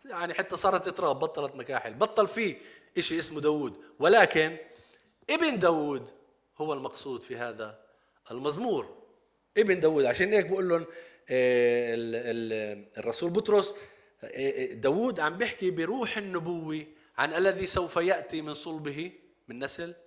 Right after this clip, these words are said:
داود، لأنه أصل الرب يسوع المسيح هو أصل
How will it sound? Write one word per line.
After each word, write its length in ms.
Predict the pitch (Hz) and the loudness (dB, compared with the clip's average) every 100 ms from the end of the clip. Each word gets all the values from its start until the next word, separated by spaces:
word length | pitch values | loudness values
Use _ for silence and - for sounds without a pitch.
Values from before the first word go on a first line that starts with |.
| _ _ _ _ - | _ _ _ _ -12
داود، 300 | 151 190 95 _ _ _ | -10 -10 -14 _ _ _
لأنه 420 | 123 165 165 151 - | -6 -2 0 0 4
أصل 380 | - 160 117 101 - _ _ - | 4 4 0 -6 -18 _ _ -10
الرب 220 | 123 143 | -6 -4
يسوع 220 | 139 139 151 | -4 -4 -4
المسيح 420 | 147 139 151 151 | -4 -6 -8 -6
هو 260 | 147 139 - - _ - | -4 -4 -8 -20 _ 0
أصل 400 | 226 185 180 185 | 2 2 0 -2